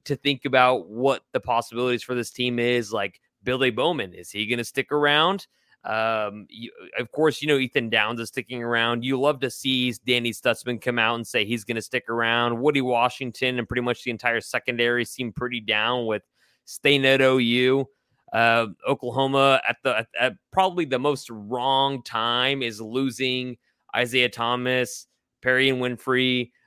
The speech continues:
most likely Jalen Redmond. And so you're gonna have to have a lot of guys step up, and you're, you'll probably be portaling in some defensive line guys. On, on, on the offensive side of the ball, I mean, like,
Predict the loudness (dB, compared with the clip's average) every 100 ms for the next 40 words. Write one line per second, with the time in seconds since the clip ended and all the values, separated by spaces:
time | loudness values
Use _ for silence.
0 | _ -2 -2 2 0 0 -4 0 0 2
1 | 2 0 2 0 0 -2 -8 _ -8 -4
2 | 0 0 0 -2 -2 -2 -2 2 2 2
3 | 2 2 0 -6 -4 0 0 0 0 0
4 | -2 -6 -2 0 -2 -2 -6 -8 -12 -6
5 | -6 -6 -6 0 0 0 -6 -2 0 0
6 | -2 -4 -4 -6 -8 -8 -8 -6 -8 -6
7 | -6 -4 -4 -2 -2 0 0 -2 -6 -16
8 | _ _ _ 0 2 2 0 -2 -2 -2
9 | 0 2 2 0 -8 -2 4 4 2 -2
10 | 0 2 2 2 0 -4 -4 -6